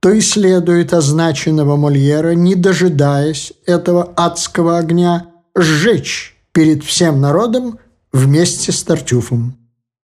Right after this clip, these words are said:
Мольер, познакомившись с посланием отца Пьера, немедленно подал прошение королю,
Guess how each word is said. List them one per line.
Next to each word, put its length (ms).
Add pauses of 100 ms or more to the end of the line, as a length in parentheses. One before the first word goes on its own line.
(200)
Мольер, 640
познакомившись 1160
с 40
посланием 800
отца 380
Пьера, 400
немедленно 680
подал 440
прошение 920
королю, 640